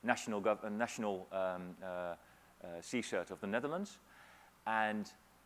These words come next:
doing this, knowing what a national C cert is, more or less, um, I can tell my,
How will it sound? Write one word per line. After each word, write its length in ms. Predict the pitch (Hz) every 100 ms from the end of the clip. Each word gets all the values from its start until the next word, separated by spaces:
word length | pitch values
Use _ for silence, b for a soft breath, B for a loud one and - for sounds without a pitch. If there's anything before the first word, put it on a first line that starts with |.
| - -
doing 240 | 123 139 131
this, 380 | 131 170 - -
knowing 480 | 107 123 127 117 110
what 140 | 113
a 60 | 110
national 280 | 110 - 101
C 140 | 117
cert 280 | 101 92 85
is, 280 | 143 185 - - - 80
more 120 | 85
or 60 | 90
less, 220 | 151 - B B B B
um, 220 | 110 113 110 - -
I 100 | 117
can 140 | 123
tell 240 | 113 120 113
my, 400 | 110 104 101